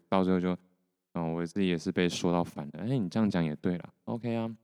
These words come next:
那你们有反应的话，我就用你的方法教这样。所以到最后就可能就差不多就是这样。不过呢，一样意思，我的个性就比较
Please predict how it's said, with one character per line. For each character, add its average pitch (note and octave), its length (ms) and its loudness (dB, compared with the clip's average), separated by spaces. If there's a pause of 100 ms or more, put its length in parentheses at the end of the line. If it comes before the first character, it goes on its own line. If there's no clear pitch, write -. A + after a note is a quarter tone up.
(220)
那 G#2+ 120 -2
你 F2+ 160 -4
们 F2 100 -4
有 F#2 100 2
反 E2+ 240 -4
应 F2 120 -2
的 E2+ 80 -2
话， F2+ 160 0
我 E2 100 -2
就 F2 80 -2
用 F2+ 140 0
你 D#2+ 80 -4
的 D#2 80 -10
方 E2 180 -8
法 D2+ 160 -14 (140)
教 D2+ 120 -8
这 D#2 80 -10
样。 D2+ 80 -12 (220)
所 E2+ 80 -4
以 E2 80 -2
到 E2+ 160 -2
最 F2+ 100 2
后 E2+ 100 4
就 E2 140 4
可 E2 120 -8
能 D#2+ 120 -6
就 D#2+ 140 0
差 D#2+ 180 -2
不 D2+ 80 -6
多 E2 80 -4
就 - 140 -8
是 - 120 -16
这 D#2+ 80 -6
样。 D#2 140 -6 (840)
不 F#2+ 100 0
过 G#2 140 4
呢， F#2+ 280 4 (1120)
一 F#2 60 0
样 F#2+ 140 6
意 G2 120 4
思， F2+ 260 0
我 F2+ 120 6
的 F2+ 80 6
个 B2+ 180 8
性 G#2+ 220 4
就 F#2+ 120 8
比 - 160 -4
较 E2+ 320 2